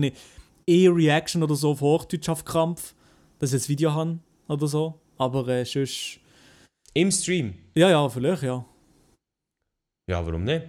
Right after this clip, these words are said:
Speaker 2: Nimm mich wunder, wie das ankommt. Auf jeden Fall, oh, ich muss wirklich sagen, ich finde es so geil, wenn ich Mänti frei habe.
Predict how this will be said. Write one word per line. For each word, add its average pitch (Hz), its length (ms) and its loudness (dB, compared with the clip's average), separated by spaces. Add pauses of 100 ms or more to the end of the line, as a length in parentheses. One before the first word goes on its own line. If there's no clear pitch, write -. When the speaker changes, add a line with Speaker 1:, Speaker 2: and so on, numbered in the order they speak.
(180)
Speaker 2:
Nimm 104 160 -4
mich 101 100 -2
wunder, 135 220 -4
wie 147 60 -6
das 147 140 -4
ankommt. 135 440 -4
Auf 107 100 -6
jeden 156 180 4
Fall, 160 220 4
oh, 147 120 2
ich 165 80 4
muss 160 160 0
wirklich 156 180 -4
sagen, 151 220 0
ich 143 140 -2
finde 135 160 -4
es 123 100 -4
so 143 100 -4
geil, 139 220 -2
wenn 131 100 -4
ich 117 80 -4
Mänti 120 400 -4
frei 135 300 -2
habe. 135 240 -4